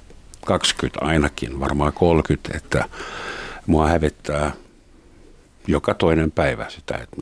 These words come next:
mitä mä oon ostanut, enkä jaksanut syödä tai huomaamatta alkoi homehtua jossain nurkassa ja piti heittää pois. Olisiko siinä potentiaalia?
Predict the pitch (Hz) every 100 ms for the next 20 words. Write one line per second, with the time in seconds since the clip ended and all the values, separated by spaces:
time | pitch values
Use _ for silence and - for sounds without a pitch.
0 | - 82 - 80 73 73 71 - - -
1 | - 98 85 98 - - 82 90 - -
2 | 101 95 90 85 80 - 80 78 - 80
3 | 71 67 - - 67 - - - - -
4 | - - - 87 78 73 76 78 - 73
5 | 76 - 80 80 80 76 - 78 64 62
6 | - 71 67 71 - - - 69 - 71
7 | 76 73 - - - - 62 - - -
8 | - - - - - - - - - -
9 | - - - - _ _ _ _ _ _
10 | _ _ _ - 123 120 123 - 175 123
11 | 80 92 - 69 71 - - - - -